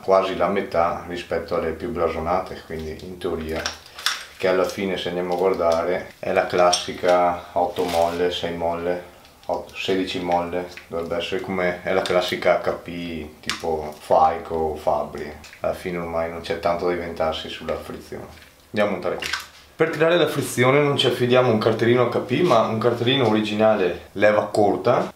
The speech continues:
trasformandolo in leva lunga. Non si va a spendere soldi per un cartellino H P che costa più di cento euro, e voi mi direte: "Allora metti direttamente un cartellino originale leva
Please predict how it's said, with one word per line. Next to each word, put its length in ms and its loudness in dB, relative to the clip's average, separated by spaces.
trasformandolo 840 4
in 180 4
leva 280 4
lunga. 600 0
Non 160 -2
si 140 -4
va 100 4
a 40 6
spendere 300 -2
soldi 380 0
per 160 -10
un 80 -6
cartellino 460 -2
H 100 -4
P 80 -8
che 220 -10
costa 300 -8
più 140 -8
di 80 -6
cento 440 -2
euro, 460 -2
e 100 -4
voi 160 0
mi 100 -2
direte: 300 0
"Allora 180 2
metti 240 -4
direttamente 560 -2
un 80 2
cartellino 460 -2
originale 420 -2
leva 240 -2